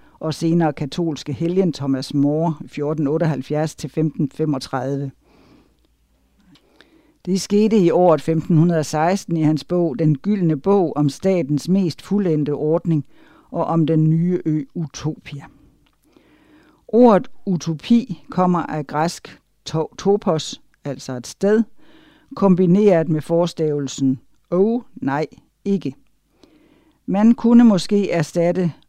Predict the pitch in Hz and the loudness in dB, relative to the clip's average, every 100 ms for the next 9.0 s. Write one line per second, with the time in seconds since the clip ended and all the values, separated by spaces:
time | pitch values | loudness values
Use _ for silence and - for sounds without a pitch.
0 | - 165 185 214 208 151 143 - _ - | -4 0 2 2 0 -2 -4 -8 _ -4
1 | 180 147 - 233 226 - _ _ _ _ | -4 -4 -4 -2 -2 -8 _ _ _ _
2 | _ 170 185 175 - 165 156 147 - 208 | _ -2 0 -2 -2 -2 -2 -4 -2 2
3 | 226 - - 156 151 151 143 143 151 - | 2 0 -10 -6 -4 -4 -4 -2 -4 -6
4 | - _ - 175 175 196 214 202 - 165 | -20 _ -10 -4 -2 0 0 -2 -2 -4
5 | 160 - 175 165 151 160 196 190 160 - | -6 -6 -6 -2 -2 -2 -2 -2 -4 -6
6 | 147 131 - 196 214 220 - 170 - 151 | -8 -10 -6 -4 -2 -4 -6 -8 -8 -10
7 | - 196 190 180 - - 165 170 196 - | -4 -2 0 -2 -4 -6 -4 -2 -4 -8
8 | _ - 214 214 202 165 - 147 135 120 | _ -10 -6 -6 -6 -8 -8 -6 -4 -6